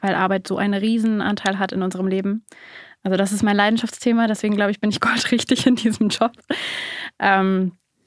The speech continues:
ja, aber, äh, um vielleicht noch mal auf dieses Thema Vereinbarkeit zurückzukommen, so, so ein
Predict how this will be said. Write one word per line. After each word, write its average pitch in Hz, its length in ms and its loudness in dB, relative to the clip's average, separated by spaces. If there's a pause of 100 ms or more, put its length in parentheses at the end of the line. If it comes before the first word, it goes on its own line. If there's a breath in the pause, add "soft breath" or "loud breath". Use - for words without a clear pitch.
(520 soft breath)
ja, 226 280 4
aber, 196 400 2
äh, 196 220 -2
um 202 180 0
vielleicht 196 220 -2
noch 208 100 0
mal 202 140 2
auf 190 140 0
dieses - 300 -6
Thema 196 240 0
Vereinbarkeit 226 680 0
zurückzukommen, 214 600 -4
so, 190 340 0
so 202 160 -8
ein 190 240 -2